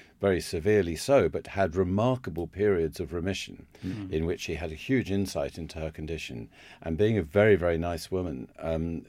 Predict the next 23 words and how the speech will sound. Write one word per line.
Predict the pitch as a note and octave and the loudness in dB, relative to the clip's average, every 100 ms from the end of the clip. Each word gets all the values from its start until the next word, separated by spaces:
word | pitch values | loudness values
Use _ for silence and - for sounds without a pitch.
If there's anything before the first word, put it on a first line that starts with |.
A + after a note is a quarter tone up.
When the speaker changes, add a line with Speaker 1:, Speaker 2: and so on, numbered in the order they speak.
| E2 | -14
Speaker 1:
she'd | - G2 F2+ D#2+ | -8 -6 -6 -8
used | F2 G2 C3+ - | 0 4 4 4
these | E2+ D#2+ | -4 -4
periods | - D#2+ C#2+ C#2 - | -4 -2 -2 -6 -6
when | D#2+ | -4
the | D#2 C#2+ | -2 -6
drugs | - F2+ F2 D#2+ - | -2 2 2 0 -6
were | D#2 | -6
exactly | C#2+ - E2+ - F2 | -6 -4 -4 -4 -8
right, | D#2+ E2+ E2+ | -2 -2 -2
holding | D#2+ F2 D#2+ D#2 | -4 -6 -4 -4
all | E2 | -4
the | D#2+ | -6
symptoms | E2+ D#2+ - D#2 C#2+ - - - _ _ | -6 -8 -8 -10 -10 -16 -20 -20 _ _
tolerably, | - F3 D#2 C#2+ C#2+ C2 D2 | 0 2 2 -2 -4 -6 -2
I'm | A#2 G2+ | -2 0
not | A2 E2 | -2 -4
dim-, | E2 G#2+ | -4 -4
not | A#2+ G#2+ D2+ | -2 -4 -4
getting | E2+ E2+ F2 F#2 | -6 -2 0 0
rid | G2 | -4
of | D#2 | -6
them, | C2+ | -10